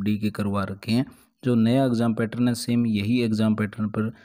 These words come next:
ज़्यादा से ज़्यादा अब आपको प्रैक्टिस करने की ज़रूरत है। तो एडमिट कार्ड के बारे में चर्चा करें तो एडमिट कार्ड है वो आपके लगभग चौदह या पन्द्रह तारीख से आपके एग्जाम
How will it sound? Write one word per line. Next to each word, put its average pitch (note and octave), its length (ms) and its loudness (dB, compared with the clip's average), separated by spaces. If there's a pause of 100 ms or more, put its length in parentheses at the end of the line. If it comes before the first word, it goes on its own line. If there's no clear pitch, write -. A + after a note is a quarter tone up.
(280)
ज़्यादा A2 340 2
से B2 160 -2
ज़्यादा A#2 280 0
अब A#2+ 220 -2
आपको A2+ 340 -4
प्रैक्टिस A2 460 -4
करने G#2 280 -4
की G#2+ 80 -4
ज़रूरत G#2 360 -2
है। A2 60 -2
तो A2 100 2
एडमिट G#2+ 300 2
कार्ड A#2+ 260 0
के B2 80 0
बारे A2+ 180 2
में A2+ 120 4
चर्चा A2 300 -4
करें C#3+ 220 0 (460)
तो - 180 -2
एडमिट B2+ 420 2 (120)
कार्ड B2+ 320 0
है A2+ 60 -2
वो A#2+ 140 -4
आपके A#2+ 640 -4
लगभग A2+ 600 0 (100)
चौदह A2 380 0
या G#2+ 140 0
पन्द्रह G#2 460 -2
तारीख G2+ 460 -6
से - 180 -8
आपके G2 320 -6
एग्जाम G2+ 440 -4